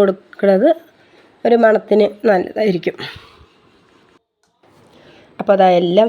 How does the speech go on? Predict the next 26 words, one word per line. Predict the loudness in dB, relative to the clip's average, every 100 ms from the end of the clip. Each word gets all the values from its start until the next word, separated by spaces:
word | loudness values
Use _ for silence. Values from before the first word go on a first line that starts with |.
| 0
സെറ്റായിട്ട് | -2 -4 0 2 2 2 0
വന്നിട്ടുണ്ട്. | 0 -2 0 2 0 -4 -20 _ _ _ _ _ _ _ _ _ _ _ _ _ _ _ _ _ -14 -8
അപ്പോൾ, | 0 0 -2 -10 _ -4 0
ഏ, | 2 2 0 0 -2 0
ഈ | 0
ഒരു | 2
കൂമ്പ് | 2 2 2 2
തോരൻ | 2 0 -2
കിട്ടിയ | -4 -2 2 2 2 0
ഇതുപോലെ | 2 4 2 2
തന്നെ | 0 0 -2
ഒന്ന് | 0 0
വെക്കാൻ | -2 -2 -4 -2
ശ്രമിക്കുക. | -2 -2 0 0 0 -6 _ _ _ _ _ -20 -20 _ -2
വളരെ | 0 2 2 0 0
പെട്ടെന്ന് | 0 0 0 2
തന്നെ | 2 2 2
തയ്യാറാക്കാൻ | 2 2 0 0 0
പറ്റുന്ന | 0 2 2
ഒരു | 4 2 0 -20 _ -4
കറിയാണ് | -2 0 0 -2 -2
ഈ | -2
വാഴക്കൂമ്പ് | -2 -4 -2 -2 0 0
തോരൻ | 2 2 2
എന്ന് | 2 0
പറയുന്നത്. | 0 -2 0